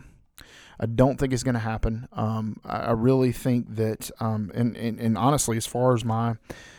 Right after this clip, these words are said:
my, um, my Heisman Trophy winner, I, I, I'm gonna go Donovan Edwards of Michigan.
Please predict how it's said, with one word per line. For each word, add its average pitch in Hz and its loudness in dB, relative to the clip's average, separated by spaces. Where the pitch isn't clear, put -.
my, 117 2
um, 107 -4
my 113 -2
Heisman 127 0
Trophy 131 0
winner, 127 -2
I, - -10
I, 110 -4
I'm 127 2
gonna 127 2
go 127 4
Donovan 123 2
Edwards 117 -2
of 110 -8
Michigan. 113 -6